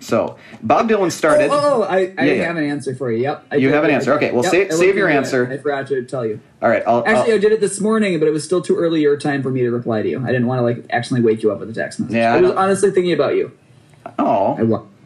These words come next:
Speaker 1: that's
Speaker 2: 'cause it was, like,
Speaker 1: nice.
Speaker 2: seven o'clock this morning, and, like, it's five o'clock, and I
Speaker 1: Yeah,
Speaker 2: don't
Speaker 1: well,
Speaker 2: know.
Speaker 1: I don't s-, I don't
Speaker 2: I don't wanna,
Speaker 1: s-
Speaker 2: like, wake you up, make you think that there's an emergency or text or something and get you out of bed.
Speaker 1: <laughs> Chaz is
Speaker 2: And then,
Speaker 1: like
Speaker 2: and then I forgot about it for several hours after that.
Speaker 1: Chaz is like, "Guess what? Guess what? You have to hear this. You just have to,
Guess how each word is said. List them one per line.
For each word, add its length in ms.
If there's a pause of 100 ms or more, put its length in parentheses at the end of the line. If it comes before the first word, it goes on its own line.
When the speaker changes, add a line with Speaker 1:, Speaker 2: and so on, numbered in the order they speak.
Speaker 1:
that's 140
Speaker 2:
'cause 40
it 40
was, 60
like, 120
Speaker 1:
nice. 80
Speaker 2:
seven 160
o'clock 300
this 180
morning, 280
and, 80
like, 220
it's 140
five 240
o'clock, 340
and 240 (800)
I 40
Speaker 1:
Yeah, 120
Speaker 2:
don't 100
Speaker 1:
well, 120
Speaker 2:
know. 40
Speaker 1:
I 80
don't 140
s-, 240
I 80
don't 80
Speaker 2:
I 20
don't 60
wanna, 140
Speaker 1:
s- 40
Speaker 2:
like, 160
wake 220
you 120
up, 160
make 140
you 80
think 200
that 60
there's 160
an 60
emergency 540
or 80
text 360
or 100
something 360
and 160
get 120
you 100
out 40
of 80
bed. 260
Speaker 1:
<laughs> 40
Chaz 300 (120)
is 180
Speaker 2:
And 80
then, 80
Speaker 1:
like 100
Speaker 2:
and 120
then 80
I 100
forgot 340
about 240
it 100
for 80
several 320
hours 240
after 240
that. 180
Speaker 1:
Chaz 160
is 60
like, 260
"Guess 260
what? 360 (220)
Guess 200
what? 160
You 160
have 200
to 60
hear 200
this. 180
You 80
just 200
have 240
to, 140